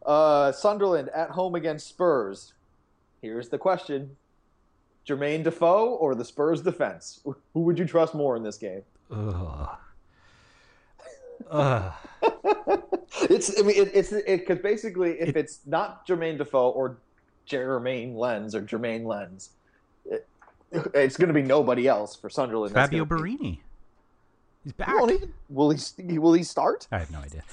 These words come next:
Speaker 1: Exactly.
Speaker 2: Um, I would take Defoe over the Tottenham defense.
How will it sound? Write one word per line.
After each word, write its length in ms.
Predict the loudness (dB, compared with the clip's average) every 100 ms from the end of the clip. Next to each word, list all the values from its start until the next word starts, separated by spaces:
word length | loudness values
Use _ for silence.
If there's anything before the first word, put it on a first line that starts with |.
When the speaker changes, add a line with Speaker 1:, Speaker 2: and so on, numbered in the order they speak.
| -18 -8
Speaker 1:
Exactly. 60 | 4
Speaker 2:
Um, 340 | 4 4 0
I 480 | 2 2 2 -4 -8 -12 _ _
would 180 | -4 8
take 320 | 8 8 0
Defoe 640 | -4 -2 -2 -2 -4 -10 -14 -20 _ _ _
over 260 | -4 -4 -4
the 80 | 4
Tottenham 380 | 4 4 -6
defense. 480 | -10 -12 -16 -18 -20